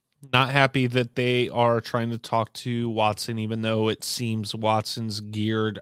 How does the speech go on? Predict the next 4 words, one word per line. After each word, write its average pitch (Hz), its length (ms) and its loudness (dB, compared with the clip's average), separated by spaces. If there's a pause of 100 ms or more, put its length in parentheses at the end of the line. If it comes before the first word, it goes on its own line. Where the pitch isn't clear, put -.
more 156 480 0
towards, 147 840 0 (840)
uh, 117 540 0
Atlanta. 127 640 4